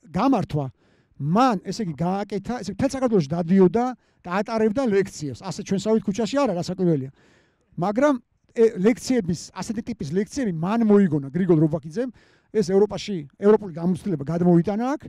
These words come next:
ახალგაზრდა იყო, მაგრამ ძალიან იჭიერი იყო, მოგეხსენებათ, რაც თავარია, ძალიან განათლებული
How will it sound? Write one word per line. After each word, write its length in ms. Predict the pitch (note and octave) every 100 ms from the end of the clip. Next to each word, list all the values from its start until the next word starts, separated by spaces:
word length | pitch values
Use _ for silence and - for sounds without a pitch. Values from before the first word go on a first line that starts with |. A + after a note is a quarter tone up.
| - _ _
ახალგაზრდა 560 | G#3 A3 B3 A3 G3+ G3+
იყო, 160 | G#3 C4+
მაგრამ 260 | B3 C4 B3+
ძალიან 300 | F3 B3 A3
იჭიერი 300 | G3 A3 E3+
იყო, 100 | D3+
მოგეხსენებათ, 540 | D#3 E3+ E3+ G#3 A#3+
რაც 160 | F3+ G3
თავარია, 240 | A3 F#3
ძალიან 280 | B2 F#3+ G#3+
განათლებული 600 | E3+ G3+ G3 C4+ G#3+ C#3+